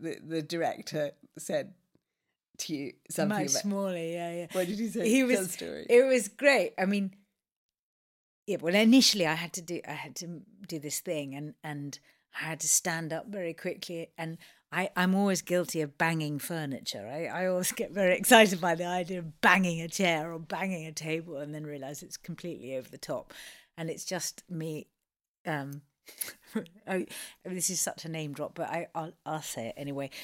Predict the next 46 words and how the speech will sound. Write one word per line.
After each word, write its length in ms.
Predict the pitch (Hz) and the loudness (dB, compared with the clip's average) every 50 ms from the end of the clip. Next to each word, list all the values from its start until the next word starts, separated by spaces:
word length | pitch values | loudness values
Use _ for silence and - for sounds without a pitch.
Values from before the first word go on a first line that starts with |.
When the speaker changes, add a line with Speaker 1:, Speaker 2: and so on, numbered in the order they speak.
| - - - | -16 -10 -8
Speaker 2:
Which 160 | 190 185 202 | -4 -2 -2
is 120 | 202 175 | -2 0
years 380 | 190 196 214 220 214 202 170 170 | 0 2 4 4 4 4 4 2
and 80 | 185 | -2
years 240 | 180 185 185 170 156 | -2 -2 -2 -2 -2
and 100 | 170 165 165 | -4 -4 -4
years 220 | 165 170 165 160 | -4 -4 -4 -4
and 140 | 156 156 156 | -4 -4 -4
years 240 | 165 165 160 147 143 | -4 -4 -4 -6 -8
ago, 300 | 131 127 117 110 120 107 | -8 -10 -10 -8 -10 -10
I 80 | 135 143 | -12 -10
did 200 | - 156 147 147 | -8 -8 -6 -4
a, 200 | 143 143 143 - - | -4 -4 -6 -6 -8
um, 380 | 151 143 139 139 139 135 143 - - _ _ - - - | -10 -8 -8 -8 -8 -10 -12 -14 -18 _ _ -20 -14 -12
a 80 | 151 151 | -12 -10
job 340 | 143 - 175 143 139 - 151 | -8 -4 -4 -4 -4 -4 -6
with, 240 | 143 143 139 - _ - | -8 -8 -8 -12 _ -12
uh, 200 | - 139 135 131 131 - | -10 -8 -8 -8 -10 -10
Peter 220 | - 156 151 151 | -10 -8 -8 -8
Hall, 500 | 139 - 165 160 151 139 123 113 120 135 _ _ _ _ _ _ _ _ _ | -8 -6 -6 -4 -4 -4 -6 -8 -10 -12 _ _ _ _ _ _ _ _ _
and 360 | 151 151 147 139 143 135 - - | -8 -6 -4 -4 -4 -6 -6 -8
it 80 | - 147 | -8 -10
was 160 | 147 135 147 | -10 -8 -6
a 140 | 151 147 139 | -6 -6 -6
George 320 | 139 185 170 170 160 160 | -6 -6 -4 -4 -4 -2
Bernard 260 | - 151 147 147 143 | -2 -2 -2 -2 -4
Shaw 240 | - - 147 139 127 | -6 -6 -6 -8 -8
play, 420 | - - - 135 127 127 123 123 - | -10 -12 -14 -14 -14 -14 -14 -14 -14
and 220 | - 143 139 139 - - | -12 -12 -12 -12 -12 -16
he, 440 | 147 - 170 151 151 131 - - _ _ | -18 -16 -14 -14 -14 -14 -16 -20 _ _
<laughs> 60 | _ - | _ -4
he 100 | 208 190 | -4 -4
came 340 | - - - 180 175 180 | -4 -6 -8 -8 -8 -8
up 160 | 196 208 - _ | -10 -12 -14 _
to 80 | - 160 | -12 -10
me 40 | 147 | -8
and 60 | 151 | -8
he 40 | 156 | -8
went, 140 | 170 175 - - - _ _ _ _ _ _ _ _ | -10 -10 -12 -18 -20 _ _ _ _ _ _ _ _
"You 120 | - 165 175 | -12 -10 -8
do 220 | 151 202 226 254 | -6 -4 -4 -2
like 280 | 262 165 156 175 180 - | -2 -2 -2 -4 -6 -8
to 80 | 175 | -10
bang 520 | 147 127 - - 143 156 170 170 156 147 143 | -12 -12 -10 -8 -8 -6 -4 -4 -4 -4 -6
the 100 | 135 123 | -6 -10
drum." 440 | 123 - 143 147 147 135 127 - | -10 -8 -8 -8 -8 -8 -10 -14